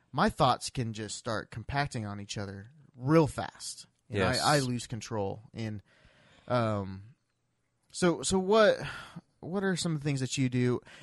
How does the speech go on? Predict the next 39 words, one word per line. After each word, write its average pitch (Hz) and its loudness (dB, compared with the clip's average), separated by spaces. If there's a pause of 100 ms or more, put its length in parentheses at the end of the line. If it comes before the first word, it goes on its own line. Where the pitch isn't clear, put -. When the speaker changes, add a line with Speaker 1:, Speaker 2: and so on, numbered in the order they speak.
Speaker 1:
And 226 6 (1200)
the, 98 -10
the, 170 6 (460)
let's - 6
just - 2
throw 208 12
out 208 6
the, 190 -4
get 214 6
a, 202 6
get 208 2
the 151 0 (260)
obvious 160 4
answers 135 -2
out 117 0
of 113 -6
prayer 131 0 (160)
and 131 -4
Bible 123 2
reading. 107 -4
Speaker 2:
Right. 95 6 (300)
<laughs> - -20 (960)
And, 117 10
and 135 10
the 135 12
music 123 10
and 110 4
the 107 6
shows. 107 6
Speaker 1:
Yeah, - 2
Speaker 2:
We 135 6
Speaker 1:
let's 190 10
Speaker 2:
get 202 8
that. 90 6
Speaker 1:
We 165 6
get 247 6
those. 131 6 (200)
That's, 175 4
but, 156 4